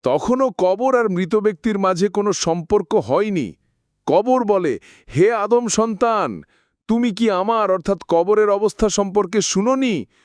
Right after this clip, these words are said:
তুমি আমার সংকীর্ণ অবস্থান, দুর্গন্ধময় জায়গা আর বিপজ্জনক আর হিংস্র বিষধর পোকা মাকড় তথা সাপ বিচ্ছুর ভয়ানক অবস্থা জানোনি? বলো,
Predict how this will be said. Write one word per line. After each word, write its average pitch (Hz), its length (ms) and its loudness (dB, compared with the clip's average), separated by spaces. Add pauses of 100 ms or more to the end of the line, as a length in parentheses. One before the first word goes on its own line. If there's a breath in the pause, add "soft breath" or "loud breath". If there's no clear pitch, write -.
(200)
তুমি 226 240 2
আমার 220 160 0
সংকীর্ণ 214 760 -2
অবস্থান, 202 760 0 (280 loud breath)
দুর্গন্ধময় 208 840 0
জায়গা 175 600 0 (200 loud breath)
আর 170 220 2
বিপজ্জনক 190 960 0
আর 175 180 2 (240 soft breath)
হিংস্র 214 440 0
বিষধর 190 580 0
পোকা 196 440 0
মাকড় 185 480 2 (300)
তথা 175 280 2
সাপ 190 440 0
বিচ্ছুর 180 540 -2
ভয়ানক 190 600 0
অবস্থা 185 460 0
জানোনি? 202 580 0 (480)
বলো, 175 400 4